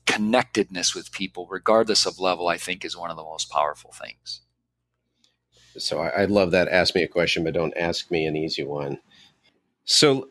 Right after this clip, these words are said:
Speaker 2: well, let me turn this a, a little bit, Jay. Actually, let me build on that because I, I, you know, when you talk about pain points, you know, like, where there's pain, that's easy to identify. Like, "This just really sucks here. We've gotta fix this."
Speaker 1: Yep.
Speaker 2: But,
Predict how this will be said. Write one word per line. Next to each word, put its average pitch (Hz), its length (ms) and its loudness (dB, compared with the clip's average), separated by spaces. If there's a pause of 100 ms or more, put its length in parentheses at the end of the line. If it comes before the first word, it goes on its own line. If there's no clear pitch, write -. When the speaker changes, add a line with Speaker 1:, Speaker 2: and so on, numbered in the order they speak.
Speaker 2:
well, 160 120 6
let 214 120 4
me 294 80 -2
turn 233 260 0
this 196 180 2
a, 127 40 2
a 113 160 -2
little 110 220 2
bit, 98 200 0
Jay. 120 140 2
Actually, - 300 0
let 175 100 6
me 151 80 4
build 107 300 0
on 87 180 -2
that 80 220 -4
because 113 580 0 (100)
I, 101 140 0
I, - 140 -6 (460)
you 120 100 2
know, 113 40 2
when 127 100 4
you 127 80 2
talk 190 200 0
about 127 240 2
pain 98 320 -2
points, - 560 -6 (280)
you 92 40 0
know, 101 40 2
like, 98 120 -2 (520)
where 151 180 4
there's 131 240 4
pain, 143 500 2
that's 139 220 2
easy 113 280 2
to 101 140 2
identify. 82 500 -2
Like, 87 220 -2
"This 202 180 2
just - 240 0
really 101 260 2
sucks - 400 -2
here. - 220 -6
We've 156 200 0
gotta 104 220 4
fix - 320 -6
this." - 340 -6 (160)
Speaker 1:
Yep. 110 120 -12 (400)
Speaker 2:
But, 156 120 -2